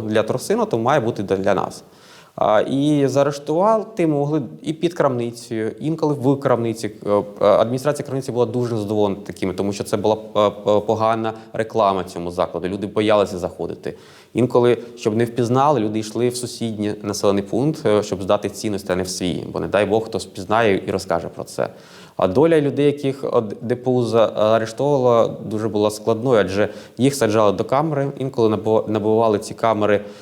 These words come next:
А, ну, наприклад, вона роз-, розраховувалась на двадцять людей, туди могли за-, загнати п'ятдесят, сто людей. А їжі могли майже не давати або, наприклад, дати оселедця. А людина починає, е, мучити спрага, ось, і, відповідно, таким чином це була, е,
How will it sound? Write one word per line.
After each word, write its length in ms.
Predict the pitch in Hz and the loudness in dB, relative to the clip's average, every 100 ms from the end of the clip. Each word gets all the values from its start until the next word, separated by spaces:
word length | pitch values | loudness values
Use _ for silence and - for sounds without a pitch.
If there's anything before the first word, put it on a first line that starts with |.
| - _ | -20 _
А, 120 | 98 | -2
ну, 240 | 110 101 - | 0 0 0
наприклад, 340 | 101 104 104 | -4 0 0
вона 180 | 98 104 | 2 0
роз-, 220 | 104 104 | 0 -2
розраховувалась 480 | 107 104 101 107 101 | -2 0 0 2 2
на 60 | 110 | 0
двадцять 400 | 107 147 127 101 | 0 -2 -2 -8
людей, 240 | 92 92 | -6 -4
туди 180 | 92 107 | -4 -4
могли 260 | 107 101 95 | -4 -4 -2
за-, 180 | 101 - 110 | -4 -4 -8
загнати 480 | 98 101 104 101 101 | -4 -2 -2 -2 -4
п'ятдесят, 500 | - 95 98 107 - | -4 -4 0 -2 -2
сто 220 | - 101 | -2 0
людей. 460 | 92 95 123 143 - - - | 2 0 0 -6 -16 -20 -6
А 280 | - 104 104 | 0 4 4
їжі 580 | 107 139 139 113 110 104 | 4 4 2 4 4 4
могли 340 | 104 104 104 | 2 0 0
майже 240 | 98 101 107 | 2 0 -2
не 60 | |
давати 300 | 104 135 147 | -2 -2 0
або, 140 | 98 113 | 0 -2
наприклад, 280 | 104 - | -4 -2
дати 200 | 101 101 | -2 -2
оселедця. 540 | 98 - 80 - - 82 - _ _ _ _ _ | -6 0 -2 -2 -12 -14 -16 _ _ _ _ _
А 560 | - 92 87 85 85 85 | -2 0 2 0 2 0
людина 420 | - 107 110 120 | 0 -2 0 0
починає, 540 | 104 - 107 104 95 95 | -2 -4 -2 2 2 2
е, 360 | 98 101 98 | 0 2 2
мучити 460 | 95 92 107 - - | 0 -2 -4 -6 -12
спрага, 560 | - 123 147 170 156 151 127 | -2 2 2 2 -2 -4 -8
ось, 420 | 107 107 110 - - | -4 -2 -4 -6 -8
і, 40 | |
відповідно, 640 | 101 104 107 127 120 110 107 - | -6 -4 -2 0 0 -2 -4 -12
таким 260 | - 107 | -4 -2
чином 320 | 110 135 131 101 | -2 -2 0 0
це 120 | 104 | 0
була, 340 | 98 104 98 - - _ - | 2 2 2 -4 -20 _ -2
е, 140 | 92 | 0